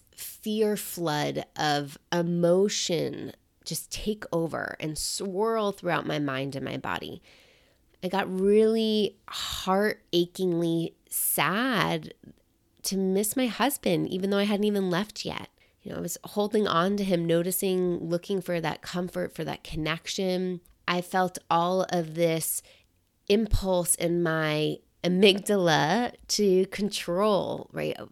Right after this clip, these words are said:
was heading into this land of uncertainty, big land of uncertainty that I noticed my mind wanted to control. I had no idea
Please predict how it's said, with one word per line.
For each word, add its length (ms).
was 120
heading 440
into 340
this 220
land 320
of 100
uncertainty, 840
big 260
land 240
of 100
uncertainty 680
that 280
I 480
noticed 420
my 120
mind 400
wanted 260
to 100
control. 580
I 60
had 240
no 120
idea 500